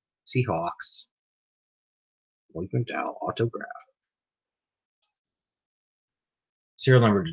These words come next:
two ninety-nine. Next one, I hit him earlier on the last break. So good job for the Broncos. Autographed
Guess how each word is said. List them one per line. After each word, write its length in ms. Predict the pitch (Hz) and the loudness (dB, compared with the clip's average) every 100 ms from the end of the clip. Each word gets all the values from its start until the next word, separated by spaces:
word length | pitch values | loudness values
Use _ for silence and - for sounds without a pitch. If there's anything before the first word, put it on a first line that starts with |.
| - | -2
two 340 | - 120 82 - - | 4 4 2 -4 -4
ninety-nine. 440 | 92 92 76 73 - - - - _ _ _ _ _ _ _ _ _ _ _ _ _ | 0 0 -2 -6 -10 -16 -20 -20 _ _ _ _ _ _ _ _ _ _ _ _ _
Next 400 | 131 180 - - | 8 8 8 4
one, 480 | 104 104 107 120 139 | 4 6 8 8 8
I 140 | 123 | 6
hit 160 | 113 123 | 6 6
him 200 | 123 117 | 6 8
earlier 720 | 113 117 120 120 120 123 131 113 | 8 8 8 8 8 6 4 2
on 80 | 110 | 0
the 80 | |
last 380 | 104 110 151 165 98 | 4 8 8 6 4
break. 360 | 110 117 156 185 - - _ _ _ _ | 4 8 6 4 -6 -14 _ _ _ _
So 480 | 123 113 110 107 107 | 2 4 4 2 0
good 180 | 113 110 | 0 2
job 380 | 113 120 117 107 | 8 10 10 8
for 240 | 131 117 107 | 6 6 6
the 360 | 104 113 107 104 - | 4 6 6 2 -2
Broncos. 1040 | 110 135 127 123 - - 127 123 156 202 | 8 12 12 12 8 8 10 12 10 10
Autographed 640 | 147 117 113 113 113 - | 12 10 10 10 10 8